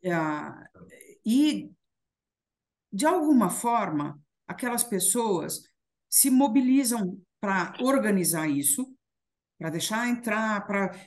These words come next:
é, discutir por o-, por onde vai passar, como é que vai ser, et cetera. Aquelas pessoas,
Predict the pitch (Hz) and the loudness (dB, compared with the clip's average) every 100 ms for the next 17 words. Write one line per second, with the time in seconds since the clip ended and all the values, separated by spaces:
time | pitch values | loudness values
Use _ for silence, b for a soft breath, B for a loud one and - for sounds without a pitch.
0 | B - 165 160 151 151 151 - - 151 | B -6 -4 -4 -4 -6 -8 -14 -16 -16
1 | - - - - 202 226 - 202 - 208 | -16 -20 -20 -12 -6 -4 -2 -2 -4 -4
2 | - 196 185 175 - - 208 233 196 190 | 0 0 0 -4 -6 -4 -2 0 0 -2
3 | 190 190 - 214 226 202 208 202 180 175 | 0 2 2 0 -2 -4 -4 -4 -2 0
4 | - 180 156 - 170 151 160 208 220 b | 2 0 -2 -4 -4 -4 -6 -8 -12 b
5 | b b _ - 185 269 262 277 262 285 | b b _ -10 -2 -2 -2 0 2 2
6 | 285 277 - - | 2 2 2 -2